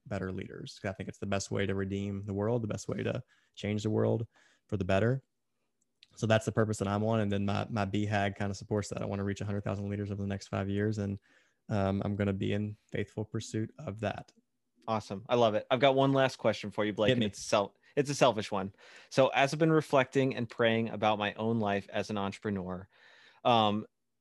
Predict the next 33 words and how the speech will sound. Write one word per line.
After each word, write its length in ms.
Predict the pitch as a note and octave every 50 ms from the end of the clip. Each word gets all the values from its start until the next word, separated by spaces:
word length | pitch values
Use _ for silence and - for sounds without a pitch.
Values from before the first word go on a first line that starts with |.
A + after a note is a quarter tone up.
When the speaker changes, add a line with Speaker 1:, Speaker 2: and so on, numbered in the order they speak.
| _ _ -
Speaker 2:
reliability 1200 | A2+ A2+ A#2+ A#2+ A#2 A#2+ A#2+ B2 C#3 C#3 C3 A#2 A#2 A#2+ A#2+ A#2 A2+ A2 G2 G2+ G2 F#2+ F#2+ - -
is 300 | A2 A2 G#2 G2 - -
sort 240 | - - B2 A#2 A2
of, 100 | G2 G#2+
like, 220 | G#2+ G2+ - -
my 160 | G#2+ G2+ G2
word 400 | F#2+ F#2+ G2+ G#2 G#2 G2+ G2 F#2+
for 80 | - G#2+
twenty 240 | - - G#2+ G2+ G2
twenty-one. 420 | F#2+ - G2+ G2 F#2+ F2+ - F2+ F#2+
I 80 | G2+
asked 260 | A2+ A#2 A#2 A2+ - -
God, 300 | A#2+ G#2 G2 F#2+ F#2+ G2
like, 280 | F#2 F#2 F#2+ - -
you 60 | A#2+
know, 200 | A#2 A2 G#2+ G#2 - D3
'cause 140 | F3 D#3+ D#3+
it's 200 | E3+ E3 D3+ -
a 40 | C#3+
fad. 320 | - - A#2+ F#2+ F#2+ F#2+ F2+
Like, 140 | G#2 G2 B2+
everybody 320 | A2+ A2 G2+ G#2+ G#2 G2+
goes, 180 | G2 G2+ F2+ -
like, 100 | G2+ F#2
"What's 180 | A#2+ A#2+ - -
gonna 160 | - B2+ A#2
be 120 | A2 A2+
my 180 | G#2+ G#2+ G#2 G#2
word 340 | G2+ G2 G2+ G2+ G2+ F#2+ -
for 100 | - G#2
this 240 | G2 G2 F#2 - -
year?" 320 | G#2+ G2 F2 F2 F2 - -
And 240 | B2 A#2 A2+ G#2+